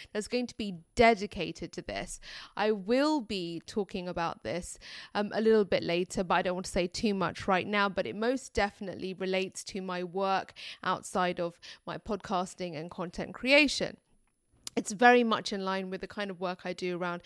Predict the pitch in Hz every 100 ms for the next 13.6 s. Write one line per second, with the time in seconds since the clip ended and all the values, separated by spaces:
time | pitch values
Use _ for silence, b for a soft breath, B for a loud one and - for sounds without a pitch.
0 | B B - 247 220 196 190 185 - 190
1 | 190 185 180 185 175 170 180 185 175 -
2 | B B 160 185 185 175 175 175 185 233
3 | 233 202 - - - B B B B 294
4 | 302 - _ - 277 247 226 - - _
5 | _ _ - B B B 240 - 311 311
6 | 320 247 226 - - 254 285 - - 233
7 | 208 - 190 - 175 - - - - 190
8 | B B B 208 - 262 269 180 196 214
9 | 196 196 208 208 - 180 - 208 220 208
10 | 185 - 185 190 196 190 - 247 226 226
11 | 214 - 170 170 - - B B 202 190
12 | 190 175 214 220 214 196 196 - 214 214
13 | 196 175 170 151 147 165